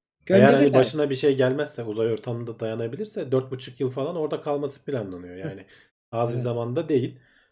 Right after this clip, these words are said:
Speaker 1: Ee, ne kadar süre dayanacak onu da görecekler. Belki hani bir, e, ne başına ne geldi bilmiyorum. Üzerinde sensörlerden anlayabilirler mi falan ama bunlar önemli know-how'lar. Bizzat elini işin
Speaker 2: Evet.
Speaker 1: içine sokup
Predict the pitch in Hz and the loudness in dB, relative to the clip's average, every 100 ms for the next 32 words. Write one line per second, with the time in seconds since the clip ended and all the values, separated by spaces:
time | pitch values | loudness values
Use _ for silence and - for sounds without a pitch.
0 | - 113 107 104 104 107 127 135 135 127 | -12 -6 -4 -4 -6 -2 -2 0 0 0
1 | 120 117 110 107 104 101 107 120 123 131 | 0 -4 -2 -2 -2 -4 -6 -4 0 0
2 | 113 95 98 - 101 98 104 101 107 104 | 0 -2 -6 -8 -10 -6 -6 -4 -6 -8
3 | 123 - 123 - _ _ _ _ 104 101 | -10 -14 -16 -16 _ _ _ _ -12 -12
4 | 98 110 117 101 110 127 123 113 107 127 | -14 -18 -16 -8 0 0 0 -6 -4 -2
5 | 120 117 117 117 120 117 98 98 107 104 | -2 0 -2 -4 -6 -6 -6 -6 -6 -6
6 | - 107 - 107 107 107 107 107 107 101 | -6 -6 -4 -4 -2 -4 -4 -6 -6 -8
7 | 110 101 98 95 143 226 139 127 139 151 | -8 -8 -10 -10 -10 -8 -6 -4 -6 -6
8 | - _ _ 135 139 147 160 156 120 92 | -10 _ _ 0 2 2 0 0 0 0
9 | 98 95 95 95 107 117 110 113 117 110 | -6 -10 -10 -12 -8 -6 -4 -6 -6 -4
10 | 117 110 117 - 117 - 107 - | -4 -4 -6 -8 -10 -8 -8 -10